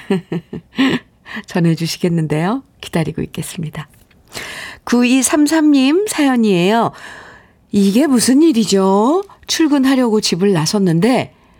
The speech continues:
엘베 고장. 헐. 아침부터 계단으로 내려왔어요. 나이 때문에 무릎이 시큰한데 십팔 층 계단 내려오기도 힘듭니다. 아직도 힘들어요.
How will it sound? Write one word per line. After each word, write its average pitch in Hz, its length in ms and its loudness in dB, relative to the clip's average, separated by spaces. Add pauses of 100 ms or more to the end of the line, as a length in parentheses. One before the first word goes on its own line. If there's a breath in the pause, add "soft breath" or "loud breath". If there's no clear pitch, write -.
엘베 196 540 2
고장. 180 640 0
헐. 135 560 -6 (400 loud breath)
아침부터 226 800 0 (200 loud breath)
계단으로 247 600 2
내려왔어요. 196 920 0 (340 loud breath)
나이 180 260 2
때문에 202 600 0
무릎이 185 400 -2
시큰한데 190 920 -2 (580 loud breath)
십팔 - 500 -2
층 349 260 0
계단 277 380 2
내려오기도 233 720 2
힘듭니다. 277 920 2 (200 soft breath)
아직도 247 360 -2
힘들어요. 254 800 2